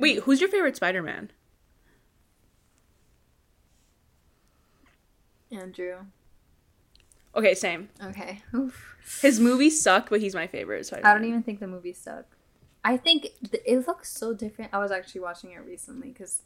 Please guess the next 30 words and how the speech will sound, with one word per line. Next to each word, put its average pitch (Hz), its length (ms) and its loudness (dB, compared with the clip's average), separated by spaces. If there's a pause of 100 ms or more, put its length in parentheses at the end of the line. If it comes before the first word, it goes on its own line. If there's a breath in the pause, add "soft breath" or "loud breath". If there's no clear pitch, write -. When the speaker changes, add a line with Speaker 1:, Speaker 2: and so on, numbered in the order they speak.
(180)
Speaker 2:
it 202 40 -14
had 190 160 -10
been 190 160 -14
so - 320 -10
long. 175 180 -10
Speaker 1:
I 190 60 -6
haven't 233 220 -6
seen 202 240 -10
it 180 200 -14
Speaker 2:
But 208 200 -2
Speaker 1:
in 196 80 -8
a 185 80 -10
while. 185 440 -12
Speaker 2:
it 226 220 0
looks - 460 -6 (220)
crazy. 202 640 -6
Like, 170 260 -6 (380)
I 185 120 -6
think 240 200 -4
it 269 80 -2
looked 226 260 -8
better 175 260 -6
than 170 120 -10
it 160 100 -14
does 156 180 -12
now. 156 340 -20 (340)
Or - 60 -14
maybe 175 220 -16
I'm 254 160 -16
tripping. - 480 -20